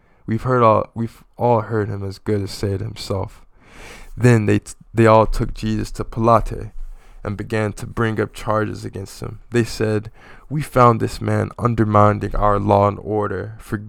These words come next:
forbidding taxes, them, law and order,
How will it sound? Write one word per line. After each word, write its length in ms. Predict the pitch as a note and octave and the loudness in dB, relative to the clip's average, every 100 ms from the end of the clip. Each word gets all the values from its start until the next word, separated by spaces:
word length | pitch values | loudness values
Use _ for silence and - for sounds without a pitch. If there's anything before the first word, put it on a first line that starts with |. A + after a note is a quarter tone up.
| A2 | -16
forbidding 840 | - A2 G#2 D3 C#3 B2 G#2+ G#2+ _ _ _ - | -8 -8 0 2 2 2 -4 -10 _ _ _ -6
taxes, 720 | - B2 A2+ - A2 - - _ - | 2 2 2 -8 -10 -10 -16 _ -16
them, 560 | A2+ G#2+ G2+ G2+ A2 - | -2 0 0 -4 -10 -4
law 440 | G#2 G#2+ A2 G#2+ | 2 6 6 4
and 200 | - G2+ | -2 -10
order, 500 | - A2 G#2+ G2 G2+ | -4 0 0 -2 -8